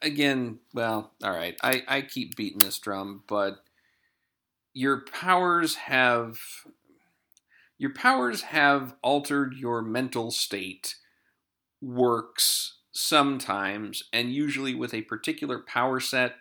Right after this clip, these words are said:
but just being like, "Any powers have altered your mental state" is, uh, cheap. It's a cheap trick, and I don't like it. But Caitlin recovers herself enough to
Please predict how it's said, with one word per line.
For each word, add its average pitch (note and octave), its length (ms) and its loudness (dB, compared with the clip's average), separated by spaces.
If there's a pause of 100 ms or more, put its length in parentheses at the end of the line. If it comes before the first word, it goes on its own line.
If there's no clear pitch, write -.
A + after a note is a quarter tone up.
(480)
but C3 380 -2
just C#3+ 300 -2
being C3+ 240 0
like, A#2 320 0
"Any C#3+ 240 -2
powers D#3+ 480 0
have D#3 180 -4
altered D#3+ 400 -2
your D3+ 120 -4
mental D3 300 -4
state" C3 420 -2 (100)
is, A#2 640 -8 (100)
uh, - 180 -20 (380)
cheap. - 220 -4 (280)
It's - 520 -6 (180)
a A2+ 60 -8
cheap D3 220 -2
trick, G2 320 -4 (140)
and G2+ 400 -10
I A2 60 -2
don't F2 160 -8
like E2+ 140 -16
it. - 120 -20 (1300)
But B2+ 320 4
Caitlin D#3 460 -2
recovers D3 500 -2
herself B2 640 0
enough G#2 600 -4 (140)
to A2 580 -6